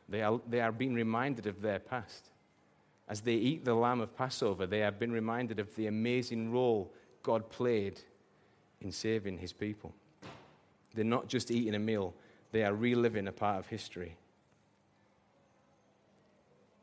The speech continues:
I guess when we come to communion, and I guess I can speak for myself, it's often been my way that there's been times when I've just found myself here.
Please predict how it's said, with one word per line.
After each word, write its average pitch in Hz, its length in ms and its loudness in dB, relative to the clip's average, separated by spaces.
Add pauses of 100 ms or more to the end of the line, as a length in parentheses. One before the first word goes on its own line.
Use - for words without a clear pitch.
(680)
I 101 60 -6
guess 123 260 2
when 113 100 0
we 110 100 0
come 113 220 -2
to 107 100 -4
communion, 104 540 -4 (2000)
and 92 100 -6
I 98 40 -4
guess 104 200 2
I 113 60 0
can 104 120 -6
speak - 280 -6
for - 80 -8
myself, 95 440 -4
it's - 140 -4
often 117 220 0
been 110 180 -2
my 110 200 2
way 107 200 0
that 104 220 -2 (720)
there's 104 120 -6
been 110 140 -2
times 117 360 2
when 110 100 0
I've 98 100 -2
just - 220 -6
found 107 320 0
myself 92 540 -4
here. 87 180 -6